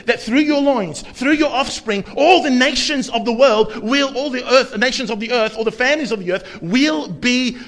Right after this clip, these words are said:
blessed. He's not speaking that they'll be blessed only th-, through, through these people.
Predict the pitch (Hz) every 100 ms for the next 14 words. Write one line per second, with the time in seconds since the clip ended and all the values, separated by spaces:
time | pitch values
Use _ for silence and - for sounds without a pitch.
0 | - - 143 240 262 240 - - - -
1 | - _ _ _ _ _ _ _ _ _
2 | 359 359 320 - - 254 262 302 254 233
3 | 233 196 240 - 226 254 226 - 208 -
4 | 226 208 - - 247 208 185 - 247 247
5 | 330 440